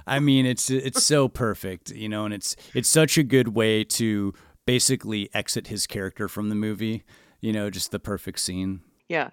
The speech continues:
Speaker 2: it really is. And, uh, let's see, Delaney Driscoll, who plays his wife, I get why, you know, I get why Mister McAllister is going after her, but she, her performance as well as,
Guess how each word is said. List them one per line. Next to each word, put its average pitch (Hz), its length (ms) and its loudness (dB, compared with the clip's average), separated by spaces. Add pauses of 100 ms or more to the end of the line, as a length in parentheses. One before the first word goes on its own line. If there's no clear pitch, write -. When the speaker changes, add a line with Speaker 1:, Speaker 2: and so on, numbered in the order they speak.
Speaker 2:
it 180 140 -6
really 165 420 2
is. 131 380 -2 (520)
And, 165 500 0
uh, 156 460 -2
let's 147 180 -8
see, 143 300 -4 (300)
Delaney 185 420 4
Driscoll, 160 760 0
who 151 300 2
plays 151 320 2
his 151 220 -2
wife, 143 560 0 (160)
I 156 100 -2
get 151 300 -2
why, 175 480 0
you 190 100 -2
know, 208 480 -2
I 175 100 -8
get 180 160 -6
why 196 140 0
Mister 190 300 -2
McAllister 185 540 0
is 175 100 -2
going 175 240 2
after 170 320 0
her, 180 200 2
but 165 200 0
she, 170 360 -2 (220)
her 180 200 0
performance 185 640 0
as 160 320 0
well 165 340 2
as, 151 520 -2